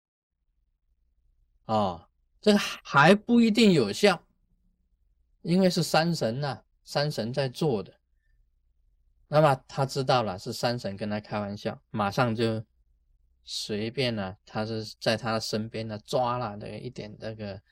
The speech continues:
啊，叫做他们的食物叫做什么？糌粑啊，糌粑哈。他抓了他那个食物糌粑，马上做供养啊，印一下额头，马上做供养，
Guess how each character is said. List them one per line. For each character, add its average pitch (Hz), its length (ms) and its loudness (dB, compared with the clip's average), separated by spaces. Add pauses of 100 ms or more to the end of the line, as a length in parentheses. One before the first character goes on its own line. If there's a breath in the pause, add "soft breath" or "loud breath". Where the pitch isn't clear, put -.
(560 soft breath)
啊， 92 260 -18 (160)
叫 110 200 -6
做 95 260 -10 (260)
他 - 160 -10
们 107 280 -6
的 104 100 -8
食 - 320 -4
物 120 240 -8
叫 107 220 -6
做 101 120 -12
什 - 160 -20
么？ 110 80 -20 (560)
糌 123 380 -2
粑 123 260 -2 (680)
啊， - 240 -18
糌 120 260 -2
粑 120 200 -4
哈。 117 200 -14 (1160)
他 127 160 -4
抓 123 320 0
了 110 160 0
他 113 160 -8
那 117 120 -6
个 110 80 -6
食 - 260 -6
物 120 180 -4
糌 113 320 -8
粑， 101 180 -14 (520)
马 143 240 2
上 165 180 2
做 143 160 4
供 139 240 -2
养 92 140 -8 (640)
啊， 104 240 -14 (560)
印 143 180 -2
一 127 120 -2
下 120 200 2
额 110 140 -2
头， 113 160 -6
马 113 180 -2
上 117 160 -2
做 117 200 -2
供 110 240 -8
养， - 120 -18